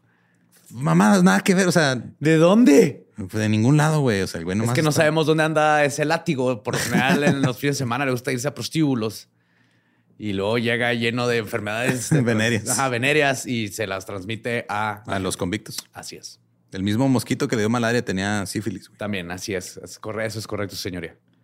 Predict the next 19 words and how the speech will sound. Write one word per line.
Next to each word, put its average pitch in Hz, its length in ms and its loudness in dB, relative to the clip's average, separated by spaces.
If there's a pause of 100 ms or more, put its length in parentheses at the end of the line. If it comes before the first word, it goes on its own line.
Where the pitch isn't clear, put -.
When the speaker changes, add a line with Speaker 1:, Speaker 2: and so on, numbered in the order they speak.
(220)
Speaker 1:
El 98 140 -6
comité 107 320 0
recomendó 127 480 4
que 127 80 0
se 123 100 2
enviara 104 220 4
el 104 80 -2
testimonio 107 340 0
del 104 60 0
doctor 101 300 -2
Jones 113 240 0
a - 20 0
la 95 120 0
Junta 101 380 -2
Estatal 107 440 -2
de 113 80 2
Examinadores 107 560 0
Médicos, 127 500 0
cito, - 540 -2